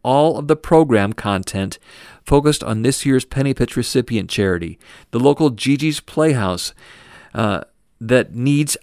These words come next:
o-, to raise over eighty thousand dollars to purchase transportation to expand the services they provide as a Down Syndrome Achievement Center.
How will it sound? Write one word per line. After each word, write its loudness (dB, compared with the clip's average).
o-, -8
to 4
raise 4
over 0
eighty 0
thousand 0
dollars 4
to -2
purchase 0
transportation -4
to -2
expand -2
the -6
services 0
they 0
provide -2
as -2
a 4
Down 4
Syndrome 2
Achievement -2
Center. -4